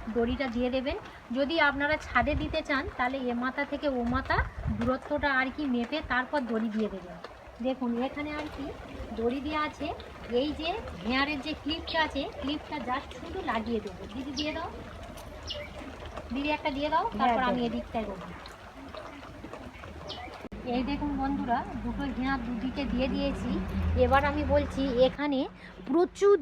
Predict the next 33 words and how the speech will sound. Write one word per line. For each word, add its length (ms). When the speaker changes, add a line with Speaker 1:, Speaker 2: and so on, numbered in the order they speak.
Speaker 1:
জায়গা 300
আছে 140
জামা 320
কাপড় 300
শুকো 200
দেওয়ার 280
জন্য। 180
দেখুন, 260
এখানে 300
একটা 220
জামা 220
কাপড় 260
শুকো 180
দেবেন, 240
এখানে 320
দেবেন, 300
আবার 140
এখানে 280
দেবেন। 220
আবার 260
কিন্তু 260
হেয়ারটা 480
আপনারা 320
এই 80
ক্লিপের 460
মাধ্যমে 440
আবার 240
কিন্তু 220
ঝুলিয়েও 420
দিতে 240
পারবেন। 260
জায়গাটা 360
অনেকটাই 380